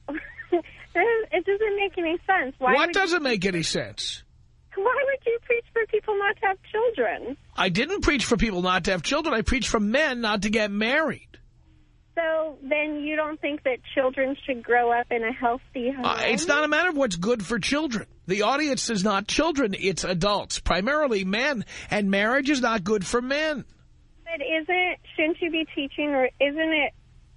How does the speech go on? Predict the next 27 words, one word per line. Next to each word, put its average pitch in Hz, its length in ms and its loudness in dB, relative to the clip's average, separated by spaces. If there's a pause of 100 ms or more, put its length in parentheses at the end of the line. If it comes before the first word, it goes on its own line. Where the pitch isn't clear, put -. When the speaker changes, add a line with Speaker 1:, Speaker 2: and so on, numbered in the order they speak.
(420)
Speaker 1:
it 269 160 -8
good 277 220 2
to 330 60 -2
be 269 140 0
responsible? 277 840 -2 (320)
Speaker 2:
Uh, 147 300 2 (140)
it's, 151 280 -2
no, 220 300 2
you 202 140 0
know 233 120 4
what? 254 240 2
It's 180 140 -6
good 233 160 -2
to 262 80 -2
do 233 140 -2
what's 190 180 0
best 170 360 0
for 185 260 -2
yourself, 220 840 -2 (720)
which 277 200 -6
is 302 120 -2
what 285 220 2
Speaker 1:
So - 60 2
you 370 60 0
Speaker 2:
people 262 180 -2
do 220 280 -2
anyway. 214 640 -2